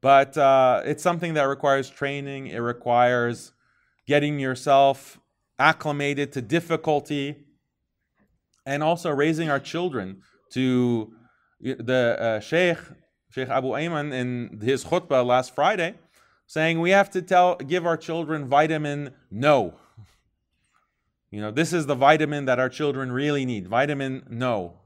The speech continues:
Just tell your child, "No, you want this? Too bad." You know, "You want me to drop you off at the park? Well, you walk. Why not?"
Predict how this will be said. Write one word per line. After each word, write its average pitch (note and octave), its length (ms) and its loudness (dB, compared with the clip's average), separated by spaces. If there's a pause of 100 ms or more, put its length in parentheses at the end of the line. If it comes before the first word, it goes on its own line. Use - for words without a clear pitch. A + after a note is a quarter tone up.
Just C3+ 200 -6
tell E3 260 8
your E3+ 100 2
child, D3+ 380 6
"No, C#3+ 180 4
you A#2+ 180 0
want D#3+ 220 4
this? F3 240 -2
Too E3 160 -2
bad." G#2 280 4 (2250)
You - 80 -14
know, G2 80 -8
"You A2+ 160 -2
want C#3+ 220 2
me D#3 120 2
to D3 120 -4
drop C#3 340 6
you C#3+ 160 0
off D3 300 8
at C#3+ 140 4
the C#3 80 -2
park? D3+ 380 4
Well, E3 280 2
you F#3 160 0
walk. F#3 420 4 (800)
Why C3+ 220 -2
not?" D3+ 340 -4